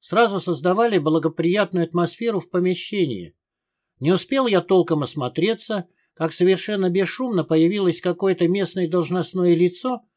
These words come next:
которое без лишних вопросов само определило нуждающихся во внимании, и маховик скорой медицинской помощи закрутился.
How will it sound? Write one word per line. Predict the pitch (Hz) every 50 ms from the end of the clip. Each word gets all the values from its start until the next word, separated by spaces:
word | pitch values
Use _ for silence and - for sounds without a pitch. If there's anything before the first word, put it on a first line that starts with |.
| _ _ _ _ -
которое | - 151 156 160 208 202 196 175
без | 175 180 185 156 165
лишних | 185 208 175 - - 185 - -
вопросов | 180 185 180 180 240 262 247 - - 139
само | - - 156 165 185 196 175 170
определило | - 185 170 165 156 180 185 190 202 196 180 180 170
нуждающихся | 175 170 160 151 151 226 254 247 208 175 - - 117 - - - 120 98 - _ _ _ _ _ _ _ _ _
во | - 131 143
внимании, | 156 160 175 185 202 233 254 233 180 131 104 92 87 - _ _ _ _ _ _ _ -
и | 139 156
маховик | 165 185 175 - 185 196 208 226 - -
скорой | - - 196 202 202 202
медицинской | 180 175 180 170 185 175 180 - 202 180 - - 190 180
помощи | 180 - 247 247 220 196 - - 185
закрутился. | 165 170 175 - 202 202 190 - 220 220 190 131 - - - 98 82 80